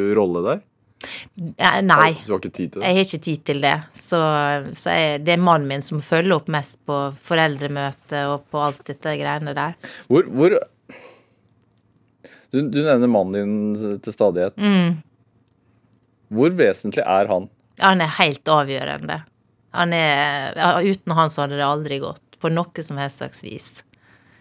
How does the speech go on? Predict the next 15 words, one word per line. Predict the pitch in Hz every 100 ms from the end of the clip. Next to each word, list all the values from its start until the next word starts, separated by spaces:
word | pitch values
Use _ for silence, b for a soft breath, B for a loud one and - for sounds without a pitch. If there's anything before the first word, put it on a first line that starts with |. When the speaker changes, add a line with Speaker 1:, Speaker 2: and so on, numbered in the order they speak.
| b -
Speaker 2:
Så | 170
han | 160 156 147
er | 165 180 147
viktig. | 139 - - 131 -
Speaker 1:
På | - 123
hvilken | 120 107 127
måte | 113 98 101
da? | 131 B B B B _
Speaker 2:
Nei, | 240 240 233
altså, | 214 214 190
for | - 190
det | 180
første | 185 180 -
det | 170 170
at | 143